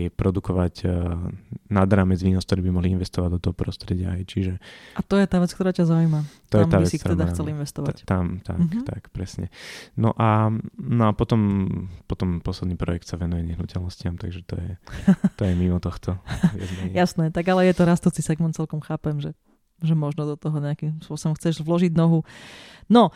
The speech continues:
Speaker 2: rozprávali sme sa o rôznych, e, typoch investícií a myslím, že máš, e, skúsenosti rôznorodé, tak, e, si predstav teraz, že si teda v koži niektorých t-, z tých, čo nás počúvajú, majú nápad na podnikanie,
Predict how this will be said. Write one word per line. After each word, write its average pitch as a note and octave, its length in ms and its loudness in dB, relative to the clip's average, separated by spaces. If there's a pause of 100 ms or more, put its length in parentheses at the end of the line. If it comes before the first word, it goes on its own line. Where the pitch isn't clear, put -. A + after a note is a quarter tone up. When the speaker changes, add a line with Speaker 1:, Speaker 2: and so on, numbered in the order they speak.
(160)
Speaker 2:
rozprávali D4 420 2
sme B3+ 160 4
sa G3+ 100 2
o F#3 80 6
rôznych, F#3+ 380 2
e, D3+ 240 -2
typoch F3 240 -2
investícií E3 720 0
a F3 80 2
myslím, E3+ 320 2
že E3 100 2
máš, D#3 300 -2
e, D3+ 180 0
skúsenosti D3+ 880 -2
rôznorodé, D#3+ 560 2
tak, - 300 -4
e, E3+ 80 4 (640)
si - 180 -2
predstav A3+ 380 2
teraz, D#3 240 4
že D3+ 80 4
si D3+ 120 -2
teda D3 180 0
v - 100 -8
koži D3+ 340 2 (140)
niektorých D3 540 -2
t-, - 160 -20
z - 100 -16
tých, - 220 -8
čo - 100 -6
nás D3+ 140 0
počúvajú, D#3 480 -2
majú E3+ 240 2
nápad D#3 280 0
na D#3 120 -2
podnikanie, E3+ 640 2